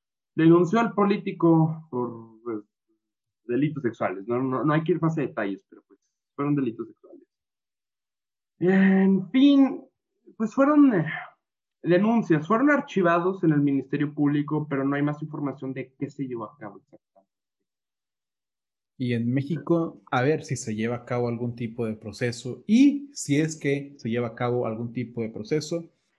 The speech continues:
Speaker 2: a ver si llegan a algún tipo de conclusión, porque, pues, en México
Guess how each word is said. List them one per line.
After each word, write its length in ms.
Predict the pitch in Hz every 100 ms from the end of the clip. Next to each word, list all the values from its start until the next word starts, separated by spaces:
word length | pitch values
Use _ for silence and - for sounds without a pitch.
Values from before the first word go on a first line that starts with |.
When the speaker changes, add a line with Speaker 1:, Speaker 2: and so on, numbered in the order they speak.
| _ -
Speaker 2:
a 120 | 127
ver 340 | 147 196 196 -
si 160 | - 131
llegan 180 | 127
a 20 | 127
algún 220 | 123 120
tipo 260 | 120 117
de 120 | 117 113
conclusión, 840 | 127 156 135 127 120 117 113 - _ _ _ _ _ _ _ -
porque, 300 | 120 113 110
pues, 220 | 113 110
en 100 | 110
México 680 | 135 143 160 - 180 185